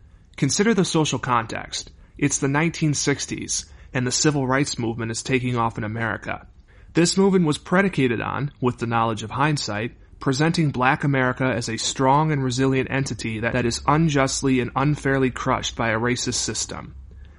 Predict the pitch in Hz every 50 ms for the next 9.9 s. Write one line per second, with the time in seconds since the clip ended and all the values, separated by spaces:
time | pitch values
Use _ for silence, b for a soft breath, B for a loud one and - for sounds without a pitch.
0 | b b b b b 127 120 - 127 143 170 180 185 160 175 143 143 135 147 143
1 | 135 135 135 135 131 123 - 110 107 113 120 143 165 170 - 131 110 104 - -
2 | 120 107 - - 107 101 95 95 - - B B B B B 127 123 - - -
3 | 135 127 117 - 131 135 156 160 - 165 160 160 156 139 - 143 131 127 120 131
4 | 135 131 113 104 101 113 110 - 107 - - - 151 139 139 139 127 127 131 135
5 | 135 135 - - 123 117 110 104 107 104 104 - - 127 127 120 117 110 - -
6 | - - - 131 131 135 143 147 151 147 - 143 131 120 - - 135 139 139 135
7 | 131 - 139 147 143 120 104 98 104 113 - - b b b b b b b b
8 | b - - 139 127 117 - 120 113 - - - 131 139 143 143 - - 123 -
9 | - 117 120 123 - - 117 120 120 117 101 85 - - - - -